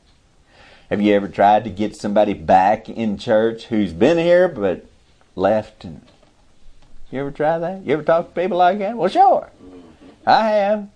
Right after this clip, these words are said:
They don't care. You can appeal to their emotions, but their past feeling, they don't care. Their heart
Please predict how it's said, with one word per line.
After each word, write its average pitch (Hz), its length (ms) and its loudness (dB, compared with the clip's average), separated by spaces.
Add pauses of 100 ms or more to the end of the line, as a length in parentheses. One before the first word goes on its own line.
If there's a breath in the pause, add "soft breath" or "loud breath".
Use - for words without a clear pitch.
(760)
They 123 280 4
don't 214 340 0
care. 220 500 -6 (840 soft breath)
You 135 200 4
can 190 240 0
appeal 208 600 2
to 220 120 -2
their 208 220 0
emotions, 208 640 0
but 113 300 0 (140)
their 135 300 2
past 170 800 -8 (220)
feeling, 85 640 -4 (1120)
they - 80 -10
don't 92 200 -8
care. 135 300 -8 (320)
Their 110 140 2
heart 123 480 2